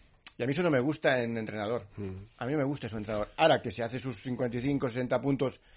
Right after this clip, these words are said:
Speaker 1: va a continuar, pues seguro que va a continuar. Y puede que el año que viene, pues con esos refuerzos y esos cambios de jugadores que todavía tenemos que, que se acaban contrato, pues tengamos un equipo mejor.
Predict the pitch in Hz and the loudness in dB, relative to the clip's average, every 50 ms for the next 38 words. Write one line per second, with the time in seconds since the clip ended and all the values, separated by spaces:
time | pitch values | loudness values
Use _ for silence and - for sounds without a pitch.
0 | - - - 113 110 110 127 117 127 139 160 156 127 104 - 95 - - 92 95 | -20 -14 -4 -2 -2 0 0 0 2 4 6 6 6 4 2 -6 -6 -6 -4 -2
1 | 110 135 151 139 135 127 120 113 127 143 147 - - - - - 127 113 - 147 | 0 2 2 2 2 2 0 2 4 2 2 2 -4 -14 -14 -10 -10 0 6 8
2 | 147 151 156 151 160 160 160 160 139 165 160 160 170 170 185 175 147 139 - - | 10 10 10 12 10 10 10 10 10 8 10 10 10 10 8 6 4 0 -2 -2
3 | 127 123 120 139 139 139 135 - 147 151 139 - 139 127 - - - - - - | -4 -2 0 2 2 2 4 6 4 4 4 4 2 0 -2 -2 -10 -20 -20 -20
4 | - - - - - 120 131 135 135 - - 135 - - 151 143 139 139 131 127 | -20 -20 -20 -16 -6 -2 0 0 0 2 0 -2 4 6 8 8 8 6 4 2
5 | - 127 131 135 143 131 - 147 107 131 127 135 135 135 135 135 135 135 120 - | 2 6 6 8 8 6 4 -2 0 2 4 4 6 6 4 4 4 2 0 -4
6 | - - - - - _ _ _ _ _ _ - 151 151 139 139 135 135 131 - | -10 -18 -20 -20 -20 _ _ _ _ _ _ -2 -2 0 0 0 -2 -2 -2 -2
7 | 143 127 123 117 - 127 110 143 135 139 139 143 139 131 151 147 143 123 151 135 | 0 0 0 0 -2 0 2 4 4 4 4 4 4 6 8 8 8 8 6 4
8 | 135 - - 127 123 131 139 131 143 139 139 120 139 147 - - - - _ 147 | 2 -2 0 2 4 4 6 6 6 4 4 6 6 6 6 4 -4 -6 _ 2
9 | 143 - 180 208 202 | 8 10 10 8 8